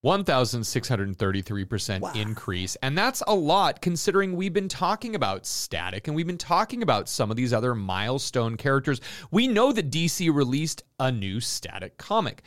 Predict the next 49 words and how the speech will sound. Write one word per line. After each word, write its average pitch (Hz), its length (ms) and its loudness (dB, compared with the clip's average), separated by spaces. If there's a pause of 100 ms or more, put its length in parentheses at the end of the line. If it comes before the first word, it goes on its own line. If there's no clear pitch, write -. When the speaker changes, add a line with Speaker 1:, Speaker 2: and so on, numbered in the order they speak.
(140)
Speaker 1:
We 277 180 4
know 175 180 6
that 165 160 2
there's 180 240 4
a 190 60 4
new 185 200 2
Hardware 120 600 0
and 160 160 -4
Icon 143 640 0
comic. 117 360 -2 (180)
It's 180 240 0
interesting 254 600 2
to 160 40 2
me 170 180 4
that 139 120 2
it 127 80 0
took 226 220 0
so 180 180 2
long 156 380 2
for 139 120 0
people 165 360 -4
to 123 100 -2
catch - 400 -4
on 131 300 -2
to 123 40 -4
the 113 140 -2
Blood 127 420 0
Syndicate 110 680 -4
and 127 120 -2
that 139 140 -2
they're 143 100 2
probably 143 500 0
doing 117 380 -2
something - 380 -10
with - 180 -12
it. - 160 -12 (200)
Speaker 2:
This 285 160 4
is 285 40 -2
one 285 120 8
of 247 60 8
those 202 180 6
books 185 240 6
that 170 100 4
you 170 140 8
should 156 180 4
have 139 60 4
been 139 100 2
specking 123 400 -2
on. 87 220 -8